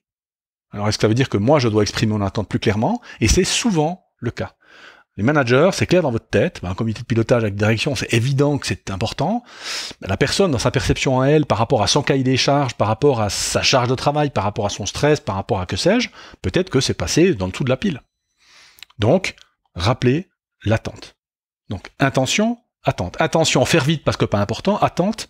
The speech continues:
important parce que comité de pilotage avec la direction. Dans le cas de l'interruption, lors d'un réunion de l'équipe, intention de la personne. « Ah, mais je voulais t'alerter sur le fait qu'on avait un gros risque potentiel, euh, et qu'il fallait absolument qu'on s'en occupe. »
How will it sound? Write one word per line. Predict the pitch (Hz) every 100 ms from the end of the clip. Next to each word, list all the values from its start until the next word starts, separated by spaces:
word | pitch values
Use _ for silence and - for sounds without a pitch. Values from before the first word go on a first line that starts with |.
| _
important | - - - 170 202
parce | - -
que | 151
comité | - 117 110
de | 117
pilotage | 104 95 127
avec | 113 -
la |
direction. | 107 95 - - _ _ _ _ - - - - - _
Dans | 113
le |
cas | 247
de | 247
l'interruption, | 214 175 160 - 139 120 - _ _ _ _ _ _ _ _ _ _ _
lors | 104 101
d'un | 98
réunion | 90 85
de |
l'équipe, | 107 233 262 - - _ _ _ _ _ _ _ _ _ _ _ _ _ _
intention | 147 165 135 127
de |
la | 110
personne. « | 113 - 92 92 _ -
Ah, | 120
mais | 107
je |
voulais | 104 90
t'alerter | 98 98 - 208 233 - -
sur | 104
le |
fait | 127 170
qu'on | 98 95
avait | 113
un | 104
gros | 104 131
risque | 151 160
potentiel, | - - 98 - 143 196 202 - - -
euh, | 101 101
et | 107
qu'il | -
fallait | - 113
absolument | - - - 135 147 180
qu'on | 123
s'en | - 117
occupe. » | - -